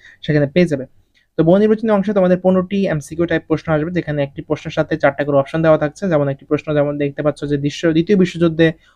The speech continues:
অক্ষ শক্তির দেশগুলো কোনটি? এখানে চারটি অপশন দেওয়া আছে, চারটির মধ্যে যেটি সঠিক হবে সেটি। তবে এখানে একটা জিনিস মনে রাখবে, তোমাদের সিলেবাসের বাইরে কোনো প্রশ্ন করা হবে না। সিলেবাস যেটা দেওয়া হয়েছে সেটার ভিডিও আমার চ্যানেলে আছে, সেখান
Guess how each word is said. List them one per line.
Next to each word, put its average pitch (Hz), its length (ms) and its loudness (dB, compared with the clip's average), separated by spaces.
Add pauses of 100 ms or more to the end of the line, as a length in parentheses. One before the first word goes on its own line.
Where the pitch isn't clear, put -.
(140)
অক্ষ 156 300 0
শক্তির 185 520 0 (100)
দেশগুলো 151 500 0 (260)
কোনটি? 190 320 0 (320)
এখানে 151 260 0
চারটি 147 300 -4
অপশন 165 200 -2
দেওয়া 170 120 2
আছে, 208 100 0
চারটির 156 200 0
মধ্যে 143 160 -2
যেটি 139 140 -2
সঠিক 156 240 -4
হবে 185 120 0
সেটি। 147 200 -8 (420)
তবে 165 140 4
এখানে 190 180 2
একটা 185 140 -2
জিনিস 190 180 -2
মনে 185 140 2
রাখবে, 185 240 2
তোমাদের 156 240 -2
সিলেবাসের 175 420 2
বাইরে 151 180 4
কোনো 156 160 -4
প্রশ্ন 151 240 -4
করা 156 180 2
হবে 156 100 2
না। 214 100 2 (440)
সিলেবাস 165 340 4
যেটা 160 240 0
দেওয়া 151 220 4
হয়েছে 156 220 0
সেটার 165 220 -2
ভিডিও 147 200 0
আমার 143 140 0
চ্যানেলে 151 260 0
আছে, 143 180 -4
সেখান 143 280 -6